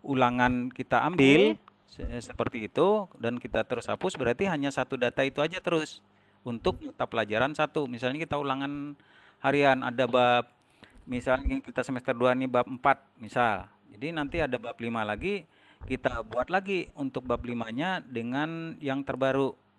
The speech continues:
Speaker 1: Nah, itu siswanya kalau sama, lebih baik dihapus saja datanya.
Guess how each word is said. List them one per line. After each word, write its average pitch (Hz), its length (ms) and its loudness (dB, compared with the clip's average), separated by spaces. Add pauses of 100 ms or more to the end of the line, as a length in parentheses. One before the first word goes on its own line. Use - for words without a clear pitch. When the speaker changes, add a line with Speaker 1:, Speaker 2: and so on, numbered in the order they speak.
Speaker 1:
Nah, 123 240 -4
itu 123 240 -4
siswanya 180 400 -2
kalau 175 240 2
sama, 185 560 2 (240)
lebih 135 320 0
baik 143 160 -2
dihapus 156 800 -2
saja 180 240 -2
datanya. 160 480 -2